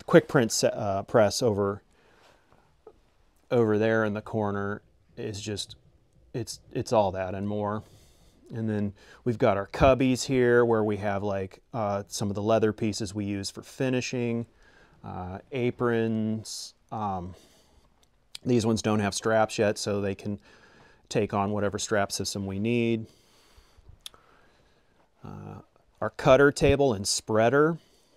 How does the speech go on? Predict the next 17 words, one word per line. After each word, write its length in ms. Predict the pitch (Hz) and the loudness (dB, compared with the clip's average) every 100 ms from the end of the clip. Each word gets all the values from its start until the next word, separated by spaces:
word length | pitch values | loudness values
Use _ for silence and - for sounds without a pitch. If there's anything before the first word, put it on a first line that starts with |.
| _ _ _ _ _ | _ _ _ _ _
So 500 | - 110 95 92 95 - _ _ _ _ - | -8 -4 -2 -2 -4 -10 _ _ _ _ -8
how 160 | 110 | -2
that 220 | 113 127 | 2 0
works 380 | - 127 131 - | 2 2 2 -4
is 400 | - 113 110 101 | -4 0 0 0
we 420 | 113 107 104 107 - - - _ _ - - _ _ - _ | -4 -4 -2 -4 -8 -18 -20 _ _ -20 -20 _ _ -20 _
grab 380 | - 120 117 117 | -2 2 4 4
our 120 | 107 | 2
materials 800 | 104 104 - 135 131 127 123 113 | 0 -2 4 6 8 10 8 8
over 240 | 117 113 | 2 0
here. 580 | 110 - 180 175 170 165 - - - - - - _ - | 0 2 6 6 6 2 -2 -20 -20 -20 -20 -20 _ -20
Let's 220 | - - | -16 -16
get 220 | - - | -14 -14
a 60 | 135 | -14
different 340 | - - - - | -14 -16 -20 -14
view. 420 | 127 117 117 117 - _ _ _ _ _ _ _ | -8 -6 -4 -6 -10 _ _ _ _ _ _ _
So 120 | - | -20